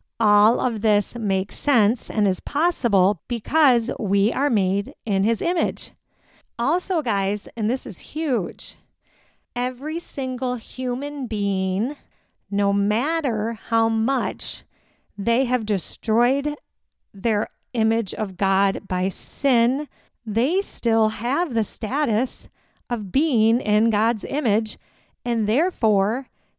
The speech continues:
they need to be treated with the dignity and respect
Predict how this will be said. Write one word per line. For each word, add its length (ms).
they 220
need 360
to 80
be 120
treated 640
with 160
the 100
dignity 1000
and 440
respect 920